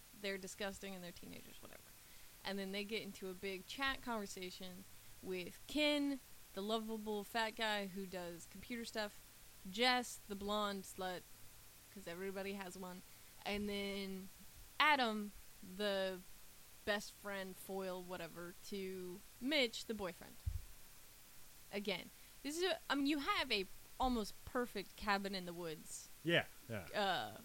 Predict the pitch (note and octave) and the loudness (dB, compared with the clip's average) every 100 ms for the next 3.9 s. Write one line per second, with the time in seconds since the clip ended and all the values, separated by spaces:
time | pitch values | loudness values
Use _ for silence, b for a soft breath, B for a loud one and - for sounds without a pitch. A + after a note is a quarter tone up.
0 | - - - - - - - - G3+ E3+ | -14 -16 -16 -16 -16 -16 -2 2 2 2
1 | G#2 - - - - - B B B B | -4 -6 -8 -10 -14 -16 B B B B
2 | B C4+ C4+ B3 - - - - - - | B 10 12 10 4 -12 -16 -16 -16 -16
3 | - - - - - G#3+ G3 F3+ E3 | -18 -18 -16 -8 2 6 6 4 -2